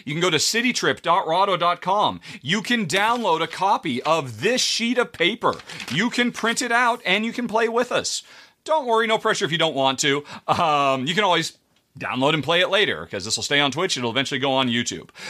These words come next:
But that's what we were about to do. You just missed the Battle Royale where Ruel just completely destroyed all, I mean, that was,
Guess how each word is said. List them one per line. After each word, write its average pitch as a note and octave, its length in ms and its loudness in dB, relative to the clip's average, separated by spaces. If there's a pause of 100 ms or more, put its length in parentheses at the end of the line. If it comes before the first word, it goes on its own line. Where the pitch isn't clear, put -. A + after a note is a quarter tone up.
(140)
But F#3+ 180 0
that's F#3+ 240 0
what A#3 80 -4
we A#3 140 -2
were G#3 140 2
about G3+ 260 0
to G3 80 -8
do. G#3+ 160 -4
You E3+ 120 -2
just G3 220 0
missed G3+ 200 -4
the E3+ 40 -6
Battle F#3 380 2
Royale F3+ 520 2 (180)
where D#3 760 2
Ruel D3+ 500 2
just D3 400 -2
completely D#4 1400 2
destroyed D#3+ 720 0
all, F3+ 180 0
I F3 80 2
mean, G#3+ 140 -4
that E4+ 160 0
was, - 240 -6